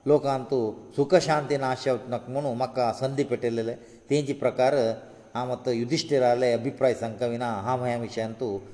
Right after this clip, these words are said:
म्हाका स्वातंत्र्य ना म्हणून कृष्ण सांगता। कौरव सभेक हेर दुसू कृष्णा प्रवेश केला। पुरा जन राबून ताका स्वागत करताची। भिष्मा की द्रोणा शल्या आनी पुरा आशिल्लीची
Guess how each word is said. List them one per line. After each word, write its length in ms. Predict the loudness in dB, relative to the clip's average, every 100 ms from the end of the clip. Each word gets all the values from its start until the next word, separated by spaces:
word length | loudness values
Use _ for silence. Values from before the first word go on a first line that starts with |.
| -10
म्हाका 500 | -6 -2 0 0 -2 -12 -2
स्वातंत्र्य 520 | 6 8 8 4 2
ना 140 | 0 -2
म्हणून 280 | -2 -6 -4
कृष्ण 340 | -4 -4 -4
सांगता। 400 | -6 -6 -6 -8 -8 -20 -20 -20 -10 6
कौरव 400 | 10 12 10 8
सभेक 480 | 4 4 4 4 4
हेर 460 | 4 4 2 2
दुसू 420 | 0 0 0 0 -2 -10 -14 -2
कृष्णा 400 | -2 -2 -4 -4
प्रवेश 420 | 0 2 2 -2
केला। 320 | -2 0 -2 -4 -16 -20 -20 -2
पुरा 220 | 4 6
जन 380 | 4 0 -4 -6 -10 -14 2
राबून 320 | 4 4 -2
ताका 380 | -4 0 0 0
स्वागत 280 | 2 0 2
करताची। 880 | -2 -4 -4 -2 -2 -2 -10 -12 -20 -20 -20 -6
भिष्मा 400 | -4 -4 -4 -6
की 200 | -4 -6
द्रोणा 440 | -4 -2 -2 -4 -4
शल्या 440 | -4 -2 0 0
आनी 200 | 0 -4
पुरा 280 | -4 0 0
आशिल्लीची 640 | 0 -4 -8 -10 -14 -14